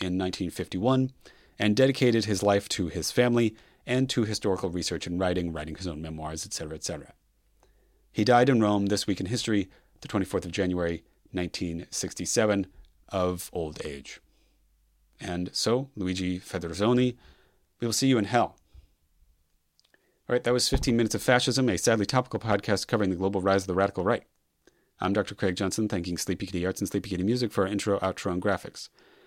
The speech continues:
If you enjoyed the podcast, please like, share, and subscribe. Please leave a review on whatever it is you're listening to this on, and I mean that sincerely. Please leave a review. Tell friends, family, and comrades about the podcast.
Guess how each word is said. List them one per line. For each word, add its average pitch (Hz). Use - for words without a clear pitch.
If 98
you 117
enjoyed 147
the 151
podcast, 92
please 95
like, 98
share, 98
and 87
subscribe. 104
Please 113
leave 117
a 101
review 104
on 90
whatever 104
it 92
is 87
you're 82
listening 82
to -
this 80
on, 82
and 104
I 104
mean 92
that 82
sincerely. 80
Please 143
leave 87
a 82
review. 87
Tell 143
friends, 120
family, 110
and 107
comrades 104
about 87
the -
podcast. -